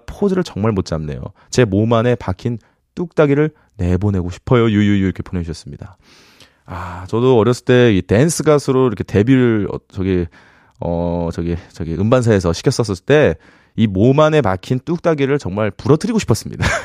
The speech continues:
<laughs> 이런 표현 해도 될지 모르겠지만 정말 왜 내 몸은 목각 인형인가라는 그런 고민을 많이 하는데요. 사실 이 사진이잖아요. 저보단 낫습니다. 저는 움직여요. 예, 저는 <laughs> 정말 딱딱하게 움직이는데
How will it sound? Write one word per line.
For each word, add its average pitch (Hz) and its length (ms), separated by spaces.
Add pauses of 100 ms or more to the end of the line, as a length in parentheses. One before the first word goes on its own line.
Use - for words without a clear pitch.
(140)
<laughs> 262 360
이런 143 140
표현 170 160
해도 165 160
될지 156 160
모르겠지만 120 560
정말 127 320 (440)
왜 240 280
내 160 220
몸은 123 400
목각 135 340
인형인가라는 101 920 (380)
그런 110 160
고민을 113 400
많이 90 180
하는데요. 123 640
사실 180 260
이 117 60
사진이잖아요. 120 880
저보단 175 360
낫습니다. 95 280
저는 160 220
움직여요. 107 760
예, 73 100
저는 127 280 (220)
<laughs> - 240
정말 135 220
딱딱하게 208 420
움직이는데 120 800